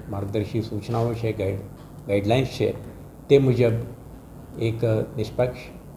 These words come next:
પાર્ટિસિપેટરી અને પીસફુલ ઇલેક્શન, અ, સંપન્ન થાય તે માટે વડોદરા પોલીસ સક્રિય રહેશે. અને મને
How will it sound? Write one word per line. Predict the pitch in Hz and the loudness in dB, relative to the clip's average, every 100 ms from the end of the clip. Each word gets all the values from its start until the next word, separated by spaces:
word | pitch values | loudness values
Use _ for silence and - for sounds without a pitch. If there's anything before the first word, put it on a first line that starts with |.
| - - - - - - - - - - - - - - - | -18 -18 -18 -18 -20 -20 -18 -18 -18 -18 -16 -16 -18 -16 -4
પાર્ટિસિપેટરી | 104 - - 123 113 113 123 - | -2 -2 -6 -2 0 0 0 0
અને | 113 101 98 | -2 -4 -2
પીસફુલ | 123 - 156 131 | -2 0 2 2
ઇલેક્શન, | 117 113 - 113 110 | 2 0 -2 0 0
અ, | 101 95 - - - | 0 -6 -10 -12 -4
સંપન્ન | 107 117 113 | -2 0 0
થાય | - 120 101 - - - - - - - | 2 4 4 2 -10 -16 -16 -18 -12 0
તે | 120 | 2
માટે | 107 101 107 107 - | 4 4 2 2 -2
વડોદરા | 98 95 107 110 | -4 -2 0 0
પોલીસ | - - - - 113 117 - - - - - - - | -2 -12 -14 -6 0 0 0 -8 -14 -18 -18 -18 -8
સક્રિય | - 110 131 127 | -2 2 6 6
રહેશે. | 110 107 - 135 - - - - - - - - - - - - 113 | 6 2 0 -6 -8 -16 -18 -18 -18 -18 -16 -16 -16 -16 -18 -12 0
અને | 117 117 117 117 - - - - - - - - | 2 2 -2 -8 -12 -16 -16 -16 -16 -16 -14 -2
મને | 127 127 123 127 | 2 4 4 2